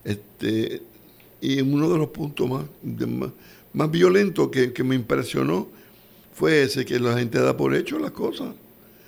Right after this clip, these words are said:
O sea, y así, esto es, y de, de la manera que lo presentan, con música atrás de, de, de, de, de lo que estás hablando, y la música, pues, la,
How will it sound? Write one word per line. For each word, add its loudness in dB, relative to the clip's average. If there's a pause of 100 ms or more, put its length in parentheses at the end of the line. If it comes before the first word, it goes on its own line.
(160)
O -2
sea, 0 (320)
y 0
así, 2
esto 0 (180)
es, 4 (240)
y -4
de, 4
de 4
la 6
manera 6
que 6
lo 8
presentan, 0 (280)
con 0
música 2
atrás 2
de, 2
de, 0
de, -2 (300)
de, 0
de 2
lo 2
que -6
estás 0 (100)
hablando, 2 (300)
y -2
la 4
música, 2
pues, -2
la, 2